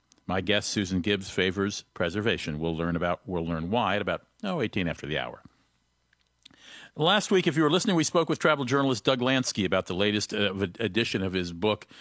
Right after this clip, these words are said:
Ultimate Sign Spotting. It's a hilarious collection of strange signs from around the world. Today, I want to talk to him about a new ebook he's publishing this week. It's an illustrated look, very lavishly illustrated look at travel as only Doug can do it. It's a culmination of two decades of being a traveler.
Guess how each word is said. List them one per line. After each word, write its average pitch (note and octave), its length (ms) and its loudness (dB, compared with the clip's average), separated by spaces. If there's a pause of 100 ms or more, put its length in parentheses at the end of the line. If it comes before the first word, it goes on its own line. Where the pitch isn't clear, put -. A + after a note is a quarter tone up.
(260)
Ultimate C3+ 420 2
Sign C3+ 380 2
Spotting. E2+ 420 -2
It's F#2+ 140 -2
a G2 60 0
hilarious G2 440 0
collection F#2 420 -2
of D#2+ 120 -6
strange F#2+ 420 -2
signs F#2 380 -2
from F2+ 120 -4
around F2+ 260 0
the F2 80 -4
world. G2 400 0 (680)
Today, C#4+ 200 4
I D4+ 40 4
want B3 140 4
to F#3 40 2
talk E3+ 240 2
to E3+ 60 0
him E3 80 4
about C#3 160 6
a A#2+ 60 4
new D#3 360 4
ebook G3+ 460 4
he's G2+ 160 -2
publishing G2 420 -2
this E2+ 180 -4
week. D#2+ 200 -6
It's A#2+ 120 -2
an D3 60 2
illustrated F#3 640 0
look, G2+ 240 0
very A3 200 0
lavishly C3+ 680 0
illustrated F2 560 -4
look F#2 200 -2
at - 120 -10
travel C3 420 0
as G#2+ 100 0
only A#2 200 2
Doug A2+ 320 0
can G#2 140 0
do G#2+ 180 2
it. D2 120 -6 (240)
It's D#3 180 0
a C#3+ 60 2
culmination D3+ 640 2
of A2 160 -6
two A3+ 260 2
decades C3 580 0
of F#2 120 -4
being G#2+ 240 0
a G2 40 -4
traveler. A2 600 -2